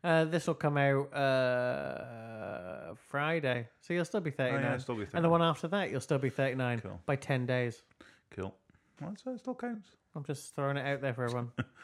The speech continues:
Speaker 2: Oh.
Speaker 1: Just if they're keeping count, literally.
Speaker 2: Who?
Speaker 1: They.
Speaker 2: <gasps> Not them.
Speaker 1: No, you know what I mean. I don't know
Speaker 2: Yeah.
Speaker 1: if you know this, if I kept you
Speaker 2: Oh.
Speaker 1: up to date, but, um,
Speaker 2: Well.
Speaker 1: n-, numbers are ever so slightly up for this podcast,
Speaker 2: Are they?
Speaker 1: shockingly.
Speaker 2: Really?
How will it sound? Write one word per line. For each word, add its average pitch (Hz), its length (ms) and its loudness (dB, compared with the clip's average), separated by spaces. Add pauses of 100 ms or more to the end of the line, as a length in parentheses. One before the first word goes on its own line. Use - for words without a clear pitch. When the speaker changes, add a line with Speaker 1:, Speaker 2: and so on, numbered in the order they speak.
(520)
Speaker 2:
Oh. 104 240 -6 (500)
Speaker 1:
Just 139 140 -8
if 131 120 -2
they're 139 100 2
keeping 131 400 -2
count, 120 300 -4 (260)
literally. 120 420 -6 (1000)
Speaker 2:
Who? 110 180 -10 (880)
Speaker 1:
They. 135 340 2 (320)
Speaker 2:
<gasps> - 320 -18
Not - 580 -18
them. - 200 -18 (460)
Speaker 1:
No, 359 180 2
you 294 120 2
know 175 140 4
what 185 100 4
I 156 40 0
mean. 156 220 4
I 165 120 0
don't 311 100 -4
know 190 80 0
Speaker 2:
Yeah. 101 80 4
Speaker 1:
if 131 60 4
you 135 80 2
know 160 200 4
this, 131 260 0
if 139 120 0
I 143 160 4
kept 151 460 0
you 156 40 2
Speaker 2:
Oh. 139 40 2
Speaker 1:
up 131 60 -4
to 139 60 -2
date, 139 300 2 (420)
but, 156 160 2
um, 139 600 2
Speaker 2:
Well. 123 340 -4
Speaker 1:
n-, 156 180 -8
numbers 170 400 2
are 170 140 4
ever 175 180 4
so 165 220 4
slightly 170 500 2
up 175 200 4
for 135 80 -4
this 127 160 2
podcast, 120 460 0
Speaker 2:
Are 143 60 2
they? 131 60 2
Speaker 1:
shockingly. 120 300 0
Speaker 2:
Really? 202 240 -2